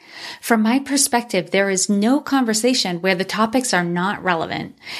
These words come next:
It's like trying to pretend water is unnecessary. In the course of a conversation, I would have no problem saying, "Do you mind if we pause while I go fill up my glass of water?" But the thought of saying,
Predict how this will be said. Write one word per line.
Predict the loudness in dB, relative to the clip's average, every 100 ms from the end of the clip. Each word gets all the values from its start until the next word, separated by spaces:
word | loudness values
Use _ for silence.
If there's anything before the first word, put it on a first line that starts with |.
| -2
It's | 0 2
like | 0 0
trying | 0 2 2
to | 0
pretend | -2 2 0 0 -2
water | 0 2 4 2
is | 2
unnecessary. | 0 0 0 0 0 -2 -2 -4 -8 -10 -14 _ -20 -8 0
In | 2
the |
course | 2 2 2 2
of |
a | 0
conversation, | 0 0 0 -2 -2 -2 -2 -4 -6 -8 -4
I | 0
would | 0 0
have | 0 0 0
no | -4 -4
problem | 0 0 2 0
saying, | 0 2 2 0 -4 -10 -18 -6
"Do | 0
you |
mind | 2 2
if | 0
we | 0 0
pause | 0 2 4 2 0 0
while | 0 0 0
I | -2
go | 0 -2
fill | -4 -6
up | -4
my | -6
glass | -2 0 0
of | -2
water?" | -2 -2 -2 -6 _ _ _ -20 -4
But | -2
the | 0
thought | 0 0 0 0
of | 0
saying, | 2 2 2 2 0 -4